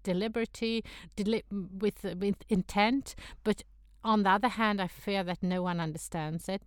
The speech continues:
They th-, only think that I can't do better. Uh, and that's something I usually brings with me when I do my photography. Will people, we talked about this last time as well.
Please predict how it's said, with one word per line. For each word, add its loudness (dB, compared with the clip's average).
They 2
th-, -6
only 2
think -4
that -6
I -2
can't -4
do -4
better. -4
Uh, 4
and 4
that's 0
something 0
I 0
usually 2
brings -2
with -4
me -4
when -4
I -4
do -4
my -2
photography. -10
Will -4
people, -8
we 2
talked 0
about 0
this -4
last -2
time -4
as -8
well. 0